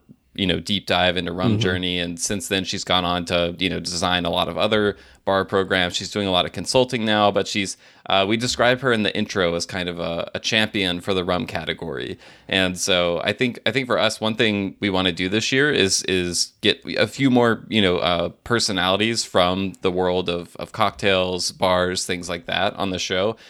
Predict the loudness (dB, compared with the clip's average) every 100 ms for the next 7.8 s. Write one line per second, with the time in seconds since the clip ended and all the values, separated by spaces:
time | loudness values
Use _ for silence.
0 | -6 -2 2 2 4 2 0 -2 0 0
1 | 2 2 -2 0 -2 2 2 2 -2 0
2 | 0 0 0 0 -4 -12 _ -4 -2 -2
3 | -2 -2 -2 -2 0 0 0 0 0 0
4 | 0 2 0 2 0 2 0 2 2 0
5 | 0 0 0 0 0 0 0 2 2 2
6 | 2 0 2 0 2 -2 -2 -2 0 0
7 | 0 0 -2 -4 0 2 2